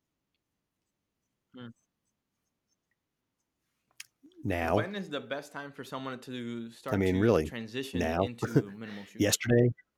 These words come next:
Speaker 1: <laughs> Is, yeah.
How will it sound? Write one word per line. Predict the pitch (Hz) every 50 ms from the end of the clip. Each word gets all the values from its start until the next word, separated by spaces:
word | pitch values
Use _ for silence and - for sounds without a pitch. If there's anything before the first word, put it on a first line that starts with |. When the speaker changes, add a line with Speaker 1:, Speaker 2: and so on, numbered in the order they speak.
| _ _ - - - - - _ _ _ _ _ _ -
Speaker 1:
<laughs> | - - - 143 - - - 170 - - - 117 - - 120 - _ _ _ _ _ _ _ _ _ _ - - - - _ - - _ _ -
Is, | 139 139 143 123 _ _ _ _ _ _ _ _ _ -
yeah. | 135 139 135 120 113